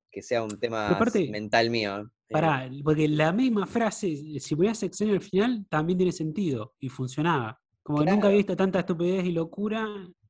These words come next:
Speaker 2: desde el último sexenio.
Speaker 1: Claro, algo así tiene que haber sido. Igual creo que es mucho más gracioso o lo de au-, que me abochorne llamarme homo.
Speaker 2: Aparte, por ahí los personajes podrían reírse y decir, "Ja, ja, ja, ja, sexenio, ja, ja".
Speaker 1: Sí,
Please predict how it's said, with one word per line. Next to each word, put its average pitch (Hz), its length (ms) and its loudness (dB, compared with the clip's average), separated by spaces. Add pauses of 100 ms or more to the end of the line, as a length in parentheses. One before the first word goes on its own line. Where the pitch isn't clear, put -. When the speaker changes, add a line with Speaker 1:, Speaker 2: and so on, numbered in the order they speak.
Speaker 2:
desde 143 200 0
el 151 80 4
último 175 300 0
sexenio. 131 480 -8 (220)
Speaker 1:
Claro, 175 500 4
algo 180 240 6
así 165 180 4
tiene 131 140 0
que 117 60 0
haber 113 120 2
sido. 113 240 0
Igual 170 220 4
creo 208 140 4
que 156 80 2
es 135 60 -2
mucho 139 280 -2
más 139 100 2
gracioso 120 760 2
o 107 260 0
lo 101 140 0
de 92 640 -2
au-, 101 320 -4
que 104 100 -6
me 98 80 -4
abochorne 107 400 -2
llamarme 107 380 -2
homo. 95 420 -4 (440)
Speaker 2:
Aparte, 160 440 -4 (420)
por 165 140 0
ahí 190 80 2
los 180 100 0
personajes 156 560 -4
podrían 143 280 -4
reírse 151 380 -2
y 147 40 2
decir, 139 180 -2
"Ja, 165 160 0
ja, 151 120 0
ja, 151 120 -2 (180)
ja, 143 60 0
sexenio, 143 580 -2
ja, 135 140 -4
ja". 127 240 -4 (460)
Speaker 1:
Sí, 107 440 -4